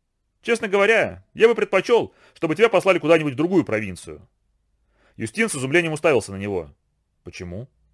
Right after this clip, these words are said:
«Потому что я знал твоего отца, и судьба твоя меня заботит. Хорошо ли ты осведомлен о положении в Британии? И много ли знаешь об императоре Караузии?» Что, в общем, одно и то же. «Боюсь, очень мало. Тогда слушай.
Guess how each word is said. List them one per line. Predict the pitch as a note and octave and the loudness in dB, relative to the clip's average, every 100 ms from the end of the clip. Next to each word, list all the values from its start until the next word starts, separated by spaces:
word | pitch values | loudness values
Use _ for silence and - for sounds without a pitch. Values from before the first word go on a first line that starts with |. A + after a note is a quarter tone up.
| _ _ _ _ _ | _ _ _ _ _
«Потому | - A3 B3+ | -6 -2 2
что | A3+ | 2
я | G3+ | 4
знал | A3 | 2
твоего | F#3+ F#3+ F#3 | 2 4 4
отца, | F3+ G3+ D#3+ F2 E2+ _ | 2 0 0 -2 -12 _
и | B2+ | -12
судьба | E3+ A3+ | 0 0
твоя | - E3 | 4 2
меня | C#3 D3 | 2 0
заботит. | C3 G#2+ F#2 E2+ _ _ _ _ _ _ | 0 -2 -6 -8 _ _ _ _ _ _
Хорошо | A2+ A#2+ A3+ | -6 2 2
ли | |
ты | A3+ | 4
осведомлен | A3 G#3+ A#3 A#3 C#3+ | 0 2 2 4 2
о | |
положении | D#3 F3+ F#3+ C3+ | 4 4 2 -2
в | |
Британии? | A2+ E3 F3 B2 F2+ E2+ F2+ _ _ _ | -4 0 0 -2 -6 -16 -20 _ _ _
И | G#2+ | -6
много | C#3+ G#3 | 0 0
ли | B3+ | 0
знаешь | A#3 G3 G2+ - | 2 0 0 -4
об | C3+ | -2
императоре | E3 G3+ C3 A2 | 2 2 2 0
Караузии?» | C#3 E3 B2+ F#2 D#2+ - _ _ _ _ _ | 2 2 0 -6 -16 -20 _ _ _ _ _
Что, | - C3 | 0 4
в | |
общем, | A3 G3+ D#3+ | 4 2 -2
одно | A#2+ C#3+ | -2 -2
и | C3 | -4
то | C3+ G#2 | -2 -4
же. | D#2+ - _ _ _ _ _ _ | -6 -18 _ _ _ _ _ _
«Боюсь, | G#2 E3+ G#3+ - | -4 -2 -6 -6
очень | D#3+ E3 B2 | -8 -8 -6
мало. | C3+ A#2+ E2 _ _ _ _ _ | -4 -6 -10 _ _ _ _ _
Тогда | G2 C#3+ F3 | -6 -2 -2
слушай. | D#3 D#3 G#2 - | -2 -6 -8 -14